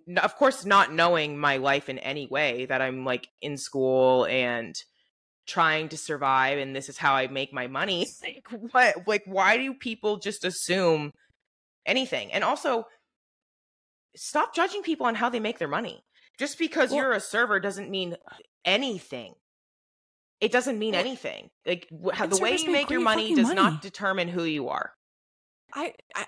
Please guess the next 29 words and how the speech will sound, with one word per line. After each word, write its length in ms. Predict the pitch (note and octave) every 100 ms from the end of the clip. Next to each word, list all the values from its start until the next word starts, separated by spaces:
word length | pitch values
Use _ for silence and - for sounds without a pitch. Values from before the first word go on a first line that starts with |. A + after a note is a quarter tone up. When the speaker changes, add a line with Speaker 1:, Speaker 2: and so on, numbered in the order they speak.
| -
Speaker 2:
as 160 | A#3+ D4
a 60 |
bartender 400 | A#3 G#3+ B3+ C#4
and 120 | A#3 G#3
server, 220 | A3 C4
I 60 |
used 140 | B3 -
to 40 |
make 120 | D4 G#3
a 40 |
hundred 200 | G#3 B3
dollars 240 | B3+ B3 -
an 60 |
hour. 320 | G3 C4 E3 - _ _ -
Speaker 1:
Like, 140 | C#4+ -
I 120 | C#4+
would 140 | E4+
make 160 | F#4+ F4
so 340 | - - C4
much 200 | C4 B3
money. 160 | A#3+ G3+
I 140 | G3
remember 240 | C#4 D4+ C#4+
when 120 | C4+
I 80 | B3+
started 420 | - A3+ B3 A#3
my 340 | G#3+ G3+ F#3+ F3 _ _ -
job, 500 | A3 E3+ D#3 C#3+ D3
my, 240 | D3